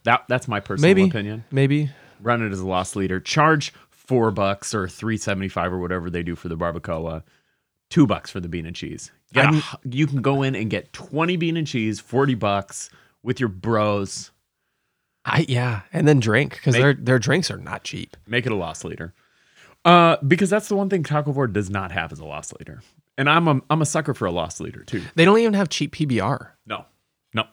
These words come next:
Speaker 2: Like, like, it's, like, four dollar P B Rs or some shit. Like,
Speaker 1: Yeah.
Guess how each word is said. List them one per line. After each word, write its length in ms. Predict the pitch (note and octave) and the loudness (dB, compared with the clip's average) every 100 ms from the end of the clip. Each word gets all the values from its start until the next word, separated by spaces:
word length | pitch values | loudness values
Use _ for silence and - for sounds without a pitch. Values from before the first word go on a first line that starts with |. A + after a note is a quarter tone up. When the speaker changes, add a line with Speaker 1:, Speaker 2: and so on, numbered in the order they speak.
| _ _ _ _ _ | _ _ _ _ _
Speaker 2:
Like, 180 | C3+ B2 B2 - | -6 -4 -6 -2
like, 220 | A#2+ A#2 | -2 0
it's, 180 | B2 - | -2 -2
like, 140 | A#2 _ _ _ _ _ | -6 _ _ _ _ _
four 240 | - B2+ | 0 2
dollar 460 | A#2 A2+ A#2 A2+ G#2+ | 4 2 2 0 -2
P 180 | - A#2 | -6 -4
B 160 | G2+ | -2
Rs 300 | F#2 G#2 A#2 A2 | 0 0 -2 -4
or 60 | |
some 160 | G#2+ A2 | -6 -6
shit. 320 | - A2+ A2 | -4 -4 -2
Like, 160 | G#2 - | -6 -8
Speaker 1:
Yeah. 140 | - | -16